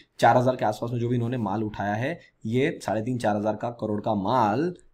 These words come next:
ये एक दिन में डंप नहीं कर सकते, कर सकते। उसमें से दो हज़ार का माल तो एक दिन में बेच दिया इन्होंने। If this is a pump and dump type situation जो एफ़आईज़ करना चाहते हैं, तो सर वो शायद शॉर्ट्स अपने पहले से बना के रखे हुए हैं,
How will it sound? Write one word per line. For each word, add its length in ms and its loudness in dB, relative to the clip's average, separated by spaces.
ये 220 2
एक 240 -2
दिन 120 -2
में 140 -4
डंप 200 -4
नहीं 140 -4
कर 80 -6
सकते, 280 -14
कर 120 -6
सकते। 300 -10
उसमें 220 -4
से 340 -2
दो 160 2
हज़ार 160 4
का 100 2
माल 160 4
तो 100 -2
एक 80 -2
दिन 100 -2
में 100 0
बेच 120 -2
दिया 160 -6
इन्होंने। 220 -10
If 100 0
this 220 4
is 80 -2
a 60 -2
pump 220 6
and 200 -2
dump 180 2
type 180 -2
situation 480 -4
जो 280 -4
एफ़आईज़ 300 -2
करना 260 -4
चाहते 300 -6
हैं, 280 -10
तो 60 -18
सर 180 -2
वो 260 0
शायद 260 -2
शॉर्ट्स 360 -2
अपने 200 -8
पहले 200 -4
से 100 -6
बना 220 -4
के 120 -6
रखे 200 -4
हुए 160 -2
हैं, 180 -4